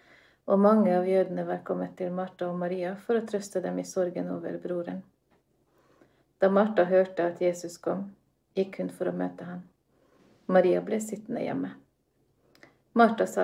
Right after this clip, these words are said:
til Jesus, «Herre, hadde du vært her, var min bror ikke død. Men også nå vet jeg at alt det du ber Gud om, vil han gi deg.» «Din bror skal stå opp», sier Jesus.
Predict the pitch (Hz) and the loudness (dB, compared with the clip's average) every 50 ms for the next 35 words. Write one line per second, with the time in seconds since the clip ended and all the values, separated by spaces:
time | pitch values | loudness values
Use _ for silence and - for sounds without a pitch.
0 | 190 - - - - 156 156 180 - - 170 175 - - - - _ _ _ _ | -2 -2 -4 -4 -2 -2 -2 -4 -6 -8 -10 -8 -8 -12 -16 -18 _ _ _ _
1 | _ _ _ _ _ _ _ _ _ _ _ _ _ _ - 180 170 175 180 185 | _ _ _ _ _ _ _ _ _ _ _ _ _ _ 2 4 4 6 4 2
2 | 185 - - - _ _ - - 214 196 202 196 196 190 185 190 202 214 214 214 | 2 -4 -10 -18 _ _ 4 4 6 8 8 6 6 6 6 6 4 2 2 2
3 | 233 226 220 220 220 - - - - 208 196 190 185 185 185 185 185 185 190 185 | 4 4 4 4 4 0 -8 -6 2 4 6 6 6 4 0 -2 -2 0 0 0
4 | 180 190 196 - - 170 165 175 185 196 196 - - _ _ _ _ _ _ _ | 0 0 -2 -2 -4 -2 0 0 0 0 -2 -8 -16 _ _ _ _ _ _ _
5 | _ _ _ _ _ _ _ _ 190 190 196 214 214 214 - 190 180 180 185 190 | _ _ _ _ _ _ _ _ -2 0 0 2 0 2 2 2 2 4 4 2
6 | 220 240 277 269 208 - - 190 196 202 190 190 196 196 - - - 208 214 214 | 4 4 4 4 2 2 0 0 0 0 0 -2 -6 -8 -8 0 2 2 2 2
7 | 214 - 214 208 202 202 196 185 - 190 196 190 185 - 202 202 196 196 202 214 | 2 2 2 2 2 0 0 2 4 4 4 2 0 -2 -4 -2 0 0 -2 -2
8 | 214 - - - - _ _ - 202 190 180 180 180 185 180 185 185 180 185 - | -4 -8 -12 -18 -20 _ _ -2 -2 -2 -2 -4 -6 -8 -8 -8 -8 -8 -8 -10
9 | - 190 - - _ _ _ _ _ _ _ _ _ _ _ _ _ _ _ _ | -10 -10 -12 -16 _ _ _ _ _ _ _ _ _ _ _ _ _ _ _ _
10 | _ _ _ _ _ _ _ _ _ _ _ - 202 202 202 196 196 190 185 190 | _ _ _ _ _ _ _ _ _ _ _ 2 2 2 2 2 0 -2 -2 -2
11 | - - - 247 254 247 247 - - 208 202 208 214 214 - - - 247 240 220 | -6 -6 -4 -4 -4 -4 -4 -6 -6 -4 -4 -2 -4 -6 -8 -6 -2 0 0 2
12 | 214 104 101 101 - - - - - | 0 0 -2 -4 -8 -12 -16 -18 -20